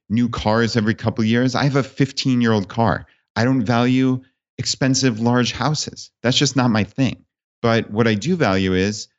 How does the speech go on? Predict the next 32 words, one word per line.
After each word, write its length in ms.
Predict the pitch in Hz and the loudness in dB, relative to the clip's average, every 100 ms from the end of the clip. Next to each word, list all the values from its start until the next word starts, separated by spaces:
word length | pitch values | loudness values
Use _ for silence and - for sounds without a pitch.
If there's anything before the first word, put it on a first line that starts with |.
| _ - | _ -14
time 420 | - 107 127 131 | -4 0 2 2
with 160 | 113 113 | 0 0
my 120 | 101 | -2
family 380 | - 104 104 101 | 0 2 2 2
and 160 | 92 | 0
friends 420 | 90 69 - - - _ _ _ | -4 -6 -8 -16 -18 _ _ _
and 460 | 104 107 107 107 95 - _ _ - | 0 2 2 2 0 -6 _ _ -6
to 140 | 120 | -2
live 340 | 101 110 127 131 | 0 2 2 2
a 80 | |
life 480 | 117 101 95 104 - _ _ _ - | 0 2 0 0 -4 _ _ _ -6
where 380 | 110 107 98 - | 0 2 0 -2
I 160 | 117 139 | -2 -2
can 480 | 139 139 123 123 120 _ _ _ | 0 0 2 -2 -6 _ _ _
impact 440 | 147 160 127 131 - | -2 0 0 -2 -2
the 80 | |
world. 460 | 117 143 202 - - _ | -2 0 -2 -4 -18 _
And 160 | - 139 | 0 2
that's 240 | 143 196 | 2 0
the 80 | - | -2
craziest 480 | - 151 147 135 - | -2 0 0 0 0
thing, 140 | 135 | 0
Jonathan. 400 | 95 92 87 104 | 0 0 0 0
And 240 | 117 101 127 | 0 2 2
I 60 | |
never 280 | 127 135 143 | 2 2 0
could 180 | 139 135 | 0 0
have 80 | 110 | -2
foreseen 380 | - 104 110 120 | -2 -4 0 0
this, 180 | 143 131 | 0 0
honestly, 400 | 95 113 127 143 | 2 2 0 -2
but 300 | 117 113 | 0 0